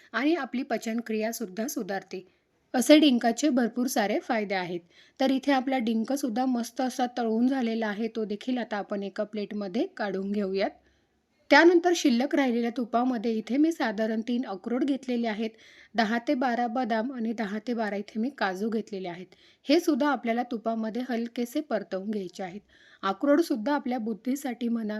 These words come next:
किंवा आरोग्यासाठी फार फायदेशीर ठरतात. अक्रोडमध्ये ओमेगा थ्री फॅटी ॲसिड असतं, ज्यामुळे कोलेस्ट्रॉल नियंत्रणात राहण्यास मदत होते.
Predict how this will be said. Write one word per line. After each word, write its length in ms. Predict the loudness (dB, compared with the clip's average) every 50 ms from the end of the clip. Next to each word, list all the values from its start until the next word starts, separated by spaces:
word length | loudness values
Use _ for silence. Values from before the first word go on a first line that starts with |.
| -6 -6
किंवा 200 | -6 -4 -2 -2
आरोग्यासाठी 640 | -4 -4 -4 -6 -4 -6 -6 -6 -6 -8 -6 -6 -8
फार 280 | -6 -6 -6 -6 -6 -4 -4
फायदेशीर 500 | -4 -4 -4 -6 -6 -6 -4 -4 -4 -4
ठरतात. 480 | -4 -6 -8 -6 -6 -6 -8 -6 -6
अक्रोडमध्ये 580 | -10 -8 -6 -6 -4 0 0 0 0 0 -2 -2
ओमेगा 420 | -2 -2 -2 -2 -4 -4 -4 -4 -6 -6
थ्री 140 | -4 -4 -2
फॅटी 300 | -2 -2 -4 -4 -2 -2
ॲसिड 320 | -2 -2 -2 -2 -4 -2 -2
असतं, 300 | -4 -6 -6 -8 -8 -8 -8 _ 2
ज्यामुळे 400 | 6 8 8 8 8 8 6 6
कोलेस्ट्रॉल 580 | 4 2 2 2 2 2 2 0 2 2 4 4
नियंत्रणात 640 | 4 2 2 0 0 0 2 2 2 2 -2 -4 -4
राहण्यास 400 | -2 -2 -2 0 -2 -4 -4 -4 -4
मदत 380 | -2 -2 -2 -2 -4 -6 -6 -6
होते. 260 | -8 -6 -8 -12